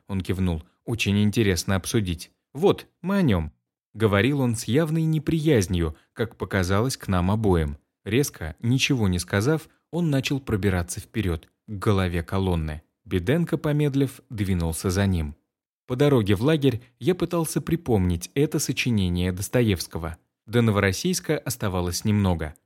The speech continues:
Шеховцев впереди, мелькают его белые волосы, он без фуражки. Беденко, как обычно, гладко выбритый, аккуратный,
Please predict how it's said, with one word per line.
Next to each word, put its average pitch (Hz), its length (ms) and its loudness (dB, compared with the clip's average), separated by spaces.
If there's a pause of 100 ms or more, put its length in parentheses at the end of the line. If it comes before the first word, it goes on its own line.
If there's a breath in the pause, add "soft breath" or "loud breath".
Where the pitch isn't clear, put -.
(200)
Шеховцев 131 640 0
впереди, 101 680 -2 (160)
мелькают 123 560 -2
его 107 260 -2
белые 95 400 0
волосы, 87 560 -2 (240 soft breath)
он 87 160 -6
без 87 140 -4
фуражки. 92 580 0 (320)
Беденко, 107 640 0 (160)
как 190 200 -8
обычно, 113 640 -2
гладко 120 400 -2
выбритый, 98 600 -2
аккуратный, 95 720 -4